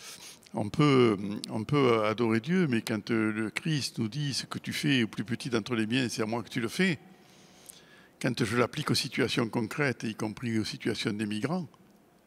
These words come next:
c'est une, je suis obligé de m'interroger. Je peux avoir des opinions politiques, hein, que, les opinions que je veux, l'Église là-dessus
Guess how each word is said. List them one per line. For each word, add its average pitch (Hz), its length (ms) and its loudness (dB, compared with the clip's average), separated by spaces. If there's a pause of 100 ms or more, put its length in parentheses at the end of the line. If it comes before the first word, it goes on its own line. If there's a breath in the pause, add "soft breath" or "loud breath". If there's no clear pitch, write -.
(540)
c'est - 280 -8
une, 98 420 -4
je - 140 -6
suis 135 180 0
obligé 123 320 2
de 147 60 -2
m'interroger. 123 640 0 (800 soft breath)
Je - 160 -4
peux 135 200 4
avoir 135 320 2
des 113 160 -4
opinions 135 400 0
politiques, 175 560 -4
hein, 107 160 -4 (640 soft breath)
que, 170 100 -4 (420)
les 120 240 2
opinions 160 320 2
que 180 160 2
je 196 80 4
veux, 226 320 4
l'Église 135 400 -2
là-dessus 139 480 -4